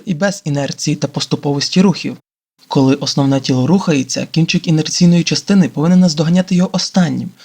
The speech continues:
а коли тіло зупиняється, кінчик повинен пройти якнайдалі, перш ніж повернутись назад. Це також стосується і основного тіла. Зупиняючись, тіло часто опускається, а потім повертається назад. Подібно до того, як персонаж повинен підготуватися до стрибка,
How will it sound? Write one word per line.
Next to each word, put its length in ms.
а 100
коли 220
тіло 200
зупиняється, 840
кінчик 320
повинен 320
пройти 340
якнайдалі, 600
перш 240
ніж 100
повернутись 500
назад. 280
Це 140
також 300
стосується 720
і 100
основного 540
тіла. 400
Зупиняючись, 920
тіло 300
часто 460
опускається, 800
а 80
потім 280
повертається 580
назад. 280
Подібно 380
до 100
того, 260
як 160
персонаж 420
повинен 320
підготуватися 720
до 120
стрибка, 500